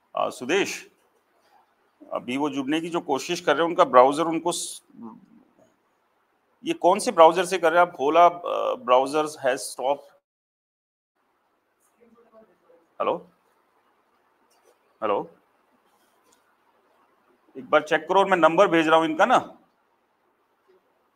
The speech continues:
मैं number भी भेज रहा हूँ, एक बार इनको कॉल भी कर लो, क्या दिक्कत आ रही है और कौन से ब्राउज़र से कर रहे हैं, वो भी एक बार चेक करो। चलिए, जब तक वो जुड़ते हैं, एक बार मैं फिर से आप लोगों के लिए वो ऑडियो प्ले करता हूँ, क्योंकि काफ़ी देर से इंतज़ार कर रहे हैं।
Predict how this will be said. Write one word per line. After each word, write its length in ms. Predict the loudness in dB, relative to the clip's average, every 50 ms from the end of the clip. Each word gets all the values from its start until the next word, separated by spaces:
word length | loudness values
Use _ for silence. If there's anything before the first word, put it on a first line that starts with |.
| _ -12
मैं 80 | -8 -6
number 280 | -4 -2 -2 -2 -2
भी 80 | -2 -4
भेज 220 | -4 -6 -6 -4
रहा 120 | -2 -2 -2
हूँ, 260 | -2 -4 -10 _ _ _ _ _ _ -14
एक 100 | -8 -4
बार 120 | -4 -2 -2
इनको 180 | -4 -6 -8
कॉल 300 | -8 -2 0 0 0 0
भी 140 | 0 -4 -4
कर 160 | -2 -2 -2
लो, 140 | 0 -2 -4
क्या 160 | -2 -2 -2
दिक्कत 340 | -2 -2 -4 -6 -4 0 2
आ 100 | 2 2
रही 120 | 2 0
है 80 | -4 -8
और 100 | -8 -8
कौन 220 | -8 -6 -6 -6
से 140 | -6 -6 -6
ब्राउज़र 360 | -2 2 2 2 2 0 -4
से 160 | -6 -6 -6 -4
कर 180 | -2 -2 -2
रहे 160 | 0 -2 -4
हैं, 220 | -4 -6 -10 -14 _ _ _ _ _ -12
वो 140 | -8 -8 -6
भी 140 | -4 -4 -4
एक 80 | 0
बार 120 | 2 2 2
चेक 260 | 0 -2 -8 -8 -8 -10
करो। 260 | -12 -12 -12 -14 _ _ _ _ _ _ _ _ _ _ _ _ _ _ _ _ _ _ _ -8
चलिए, 180 | -6 -4 -2 -2
जब 140 | -2 -4
तक 60 | -2 -4
वो 180 | -4 -4 -4
जुड़ते 280 | -4 -4 -6 -6 -6 -8
हैं, 60 | -4
एक 60 | -2
बार 100 | -2 -2
मैं 360 | 0 0 0 0 -2 -4 -6 -12 _ _ _ _ _ _ _ -14 -10
फिर 100 | -10 -8
से 160 | -2 2 4
आप 180 | 4 4 4
लोगों 160 | 2 -6 -6 -6
के 100 | -8 -8
लिए 80 | -6
वो 220 | -4 -4 -2 -2 -2
ऑडियो 220 | -2 -4 -6 -6
प्ले 200 | -6 -6 -6 -4
करता 300 | -2 -2 -2 -2 -2 -6
हूँ, 120 | -8 -8
क्योंकि 140 | -8 -10 -4 -2
काफ़ी 200 | -2 -2 -2 -6
देर 100 | -10 -10
से 120 | -10 -12
इंतज़ार 280 | -14 -6 0 0 0 0
कर 180 | 0 -4 -8
रहे 120 | -6 -8 -10
हैं। 80 | -12